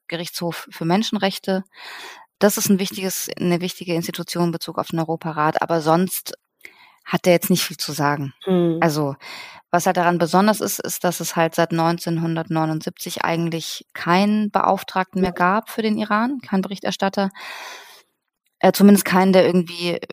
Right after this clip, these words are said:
Speaker 1: den man kennen müsste. <laughs> Also ich habe nicht rausfinden können, ob es wirklich gar keinen gab, aber jetzt
Speaker 2: Mhm.
Speaker 1: ist, ist nicht wirklich was passiert.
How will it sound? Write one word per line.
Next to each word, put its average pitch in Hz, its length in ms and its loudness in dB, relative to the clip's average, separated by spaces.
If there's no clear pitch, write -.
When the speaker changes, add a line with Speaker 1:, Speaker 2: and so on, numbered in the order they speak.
Speaker 1:
den 175 80 0
man 165 220 2
kennen 156 420 -2
müsste. 175 380 -2
<laughs> - 340 -4
Also 170 160 0
ich 165 80 0
habe 190 140 2
nicht 185 120 0
rausfinden 180 320 2
können, 180 120 0
ob 160 80 -4
es - 80 -6
wirklich - 260 -6
gar 165 220 0
keinen 196 320 0
gab, 190 240 4
aber 170 240 -2
jetzt 175 280 -2
Speaker 2:
Mhm. 170 40 -2
Speaker 1:
ist, 180 180 -8
ist - 300 -12
nicht 170 180 -8
wirklich - 160 -12
was 170 120 -6
passiert. 214 360 -6